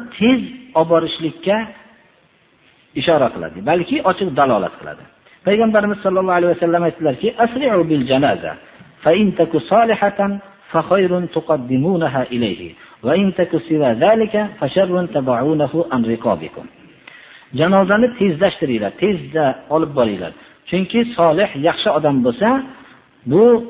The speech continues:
janozani tezroq bu yaxshilikka olib boringlar. Albatta, yaxshilikka hammamiz shoshilamiz. Endi bu yaxshi, solih odam bo'lgandan keyin tezroq bu yaxshilik, bunday hasad dunyosidan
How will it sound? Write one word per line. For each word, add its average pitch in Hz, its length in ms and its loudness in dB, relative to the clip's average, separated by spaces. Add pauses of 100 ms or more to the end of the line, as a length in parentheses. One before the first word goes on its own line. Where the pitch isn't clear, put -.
(380)
janozani 170 600 2
tezroq 165 500 2
bu 175 100 -2
yaxshilikka 139 720 -4
olib 127 280 -2
boringlar. 90 380 -4 (1300)
Albatta, 254 400 0
yaxshilikka 208 580 -2
hammamiz 156 440 -4
shoshilamiz. 107 580 -6 (440)
Endi 185 280 2
bu 220 160 2
yaxshi, 170 360 -2
solih 165 420 2
odam 151 300 0
bo'lgandan 123 440 0
keyin 165 320 -2 (280)
tezroq 180 500 0
bu 165 120 -4
yaxshilik, 131 480 -4 (680)
bunday 196 460 0 (1080)
hasad 214 420 0 (340)
dunyosidan 170 840 0